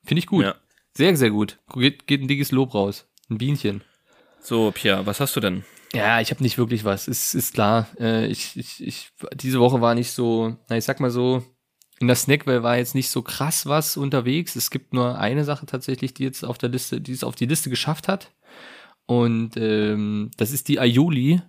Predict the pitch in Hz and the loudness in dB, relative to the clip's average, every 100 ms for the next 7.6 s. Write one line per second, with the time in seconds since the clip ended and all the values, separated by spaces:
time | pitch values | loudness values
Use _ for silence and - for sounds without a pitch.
0 | - 113 127 127 - 120 113 - 110 - | -4 2 4 2 2 2 2 0 -2 2
1 | 107 104 101 98 120 196 - - - - | 2 2 2 2 2 4 2 0 -14 0
2 | 110 113 127 156 107 104 143 160 120 123 | 6 6 8 6 6 2 2 0 0 4
3 | 240 - 156 185 180 - _ _ _ _ | 4 2 -2 -2 -4 -10 _ _ _ _
4 | _ 117 120 190 240 190 - 156 - 123 | _ -2 6 6 6 0 -2 -6 2 6
5 | 104 98 - - 110 117 120 - 123 139 | 6 2 -6 2 4 6 4 4 0 0
6 | 143 - - 170 - 110 110 117 113 - | 0 -2 -2 -2 0 -2 -2 -6 -8 -10
7 | 120 117 120 123 170 | -12 -8 -6 -4 -6